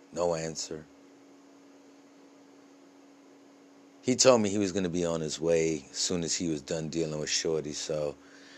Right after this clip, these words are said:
I was like, "Maybe he just jumped on the phone, died, and he's just charging, and he's already on the way." That was around midnight. He should have gotten to me around five in the morning. So, you know,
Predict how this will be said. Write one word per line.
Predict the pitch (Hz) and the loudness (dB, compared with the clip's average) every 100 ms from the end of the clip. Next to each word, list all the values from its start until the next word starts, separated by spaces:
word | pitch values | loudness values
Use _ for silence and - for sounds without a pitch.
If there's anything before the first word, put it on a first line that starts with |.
| - | -4
I | 160 | 2
was | 147 | 4
like, | 127 | 6
"Maybe | 131 139 | 6 6
he | 123 | 6
just | 107 101 - | 4 2 4
jumped | 98 92 | 4 4
on | 95 | 2
the | - | 2
phone, | - 95 90 | 0 0 2
died, | 90 90 90 | 4 6 4
and | 85 | 2
he's | 85 - | -2 -4
just | 85 - | -4 -2
charging, | - 85 80 80 | 2 2 2 -2
and | 78 | -4
he's | 90 80 | -2 -2
already | 80 78 78 | -2 -2 -2
on | 76 73 | -4 -4
the | |
way." | 65 64 - - - - - - - - - - - - - | -6 -10 -14 -20 -20 -20 -20 -20 -20 -20 -20 -20 -20 -10 -2
That | 120 175 | 2 4
was | 120 | 6
around | 101 92 85 85 82 82 | 4 2 2 0 0 0
midnight. | 90 - - - - - - - - - | 0 -2 -10 -18 -20 -20 -20 -20 -20 -10
He | - 165 175 | 0 2 4
should | - 156 123 | 6 6 4
have | 104 - | 2 4
gotten | 107 101 98 95 | 4 4 -2 -4
to | - 90 | -4 -4
me | 87 90 90 82 | -4 -4 -2 -4
around | 76 82 82 80 | -4 -6 -6 -8
five | - - - 87 90 87 | -10 -10 -4 -2 0 0
in | 85 85 | -2 -4
the | |
morning. | 82 80 80 65 - - - - - - - - - - | -4 -2 -2 -4 -12 -20 -20 -20 -20 -20 -20 -20 -20 -8
So, | - - 135 120 110 98 - - - - - - | 2 6 10 10 10 8 0 -14 -20 -20 -20 -6
you | 131 | 0
know, | 127 107 104 | 4 4 2